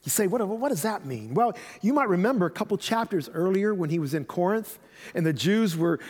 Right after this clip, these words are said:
were creating a ruckus and were getting ready to kick him out. And he took off his coat and threw his coat down and said,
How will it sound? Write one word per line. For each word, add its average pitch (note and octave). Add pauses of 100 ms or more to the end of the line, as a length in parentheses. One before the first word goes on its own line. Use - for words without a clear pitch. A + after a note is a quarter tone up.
(120)
were D#3+
creating G3
a D#3+
ruckus G3+
and D#3+
were D#3
getting F#3+
ready F3+
to -
kick F#3+
him F3+
out. G#3
And D#3+ (180)
he F3
took B3+
off G#3
his F#3
coat A3
and E3 (100)
threw A3+
his G3+
coat G#3+
down A3
and F#3
said, F#3+